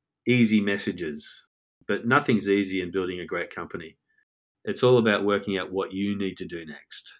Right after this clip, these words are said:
And the only way to do that is you gotta work it out for yourself. You can't rely on someone else to tell the answers. A good helper is, is someone who's gonna help you ask the right questions of yourself rather than telling you what to do.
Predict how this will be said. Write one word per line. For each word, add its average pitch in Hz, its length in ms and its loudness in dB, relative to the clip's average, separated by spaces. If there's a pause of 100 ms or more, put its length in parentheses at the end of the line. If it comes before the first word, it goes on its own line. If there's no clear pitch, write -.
(140)
And 90 460 -10 (440)
the 104 100 4
only 120 180 6
way 104 160 6
to 95 100 0
do 101 260 0
that 90 180 -2
is 87 340 -8
you 101 100 -6
gotta 101 160 0
work 95 240 -2
it 90 60 -6
out 92 180 -6
for - 80 -14
yourself. 87 460 -6
You 92 80 -18
can't 101 320 -2 (540)
rely 101 320 2
on 92 80 -2
someone 95 240 -2
else 92 160 -6
to - 60 -14
tell 95 220 -2
the 90 160 -4
answers. 98 600 -4 (440)
A 104 60 -2
good 110 540 8
helper 110 420 4
is, 90 180 -4 (140)
is - 140 -6
someone 101 220 0
who's 90 120 -6
gonna 92 240 -6
help 107 260 0
you 101 160 -2
ask 98 320 0 (200)
the 101 100 -4
right 95 240 -2
questions 92 800 -6 (320)
of 98 180 -2
yourself 101 540 -2
rather 92 340 -2
than 90 280 -8
telling 95 320 -4
you 87 100 -6
what 87 140 -8
to - 80 -12
do. 87 260 -6